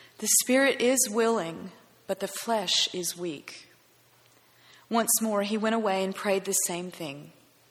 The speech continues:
When he came back, he again found them sleeping because their eyes were heavy. They did not know what to say to him. Returning the third time, he said to them,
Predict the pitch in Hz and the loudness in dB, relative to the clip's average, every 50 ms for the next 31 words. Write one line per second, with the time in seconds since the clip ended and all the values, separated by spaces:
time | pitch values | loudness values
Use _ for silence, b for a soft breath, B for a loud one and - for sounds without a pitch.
0 | B B B B B B B B 240 233 233 233 233 - - 254 254 277 285 262 | B B B B B B B B 2 2 2 2 0 0 2 4 4 4 4 2
1 | 208 165 160 151 - - - - - - - - - - _ - 233 226 - 226 | 2 0 -2 -4 -6 -8 -12 -16 -18 -20 -20 -20 -20 -20 _ -2 -2 -2 -2 -2
2 | 214 208 202 208 208 202 - 208 190 190 190 185 185 190 - - - 226 226 226 | -2 0 0 0 -2 -2 0 2 2 2 2 0 0 0 2 2 2 2 0 -4
3 | 226 220 165 151 160 160 175 - - - _ - 240 - 226 226 214 220 220 202 | -4 -6 -12 -12 -12 -12 -14 -16 -18 -20 _ -12 -8 -4 -4 -2 -2 -2 -2 -2
4 | - - 180 180 185 185 190 185 - 180 180 165 - 170 156 160 - - 160 160 | -2 0 0 0 0 -2 -2 -4 -4 -4 -8 -6 -2 -2 -2 -2 -4 -10 -14 -14
5 | - - - - _ _ _ B B B B B B B B B B B - 220 | -18 -20 -20 -20 _ _ _ B B B B B B B B B B B 0 0
6 | 220 196 240 240 233 240 220 - 208 202 196 190 190 190 190 190 - 196 190 - | 2 4 4 6 8 8 6 6 4 4 4 6 6 4 2 0 0 0 0 0
7 | - - 196 190 - - - 185 175 175 165 151 151 165 151 147 156 160 160 156 | 0 -2 -2 -2 0 0 -2 -2 -4 -6 -6 -8 -10 -12 -12 -12 -14 -16 -18 -20
8 | _ _ _ _ _ _ _ _ b b b b b b b b b b b b | _ _ _ _ _ _ _ _ b b b b b b b b b b b b
9 | b b b 226 220 - 240 269 285 311 311 311 311 294 - - 233 208 208 196 | b b b -4 -2 4 4 6 6 6 6 4 2 0 0 0 2 2 2 0
10 | - - - 180 175 175 175 180 202 190 - - - 214 202 202 - 208 185 170 | -2 -2 2 4 4 4 2 0 0 0 2 2 2 2 0 0 -2 -6 -6 -6
11 | 165 156 156 160 165 | -8 -8 -10 -12 -14